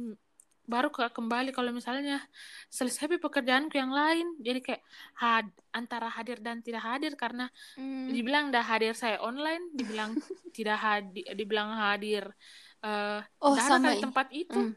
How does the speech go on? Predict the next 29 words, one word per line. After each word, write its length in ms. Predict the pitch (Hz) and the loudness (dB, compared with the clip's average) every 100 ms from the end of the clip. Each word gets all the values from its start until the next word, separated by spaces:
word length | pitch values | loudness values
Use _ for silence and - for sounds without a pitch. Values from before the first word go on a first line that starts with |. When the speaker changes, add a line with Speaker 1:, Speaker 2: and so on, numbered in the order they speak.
| _ _ _ 208 | _ _ _ -2
Speaker 1:
Lagi 160 | 214 | 0
ke 160 | 202 240 | 6 8
Speaker 2:
Kalau 160 | 247 | 8
Speaker 1:
dapur, 240 | 226 - 254 | 6 4 2
Kak, 80 | 277 | 6
Speaker 2:
saya 120 | 220 | 6
Speaker 1:
misal. 320 | 294 294 294 233 | 6 2 0 2
Speaker 2:
webinar, 540 | 240 233 277 311 311 294 240 | 0 2 4 4 2 0 -2
enggak, 260 | 254 240 233 | -2 -2 -2
nah. 140 | 269 - _ _ _ _ _ _ _ _ _ _ _ _ _ _ _ _ - | -8 -12 _ _ _ _ _ _ _ _ _ _ _ _ _ _ _ _ -10
Kayak 400 | - 220 208 - | 0 4 4 2
kalau 480 | - 220 220 214 - | 0 0 2 2 0
di 400 | 220 247 240 240 | -4 -4 -4 -2
Speaker 1:
Kau 160 | 240 | 0
pernah, 240 | 240 302 311 | 0 0 0
Ko? 240 | 226 254 - 226 | -2 -4 -6 -8
Speaker 2:
nah, 80 | 233 | -6
tulis 240 | 277 285 - | -2 0 2
mi 160 | 277 | 2
di 160 | 247 240 | 2 0
situ 320 | 269 277 269 | -2 0 0
Zoom. 400 | 233 277 285 254 - | 2 2 2 0 -4
Aduh, 320 | 226 233 214 - - | -8 -4 -6 -6 -8
enggak, 480 | 233 233 220 220 - | -4 0 2 0 0
ku 80 | |
ikuti 400 | 247 - 269 285 | -2 2 2 2
mi. 240 | 247 226 220 _ _ _ _ _ _ _ _ _ _ | 0 -2 -8 _ _ _ _ _ _ _ _ _ _
Speaker 1:
Hmm. 240 | 240 226 240 | -12 -6 2
Speaker 2:
Kayak 400 | 240 233 254 | 4 4 2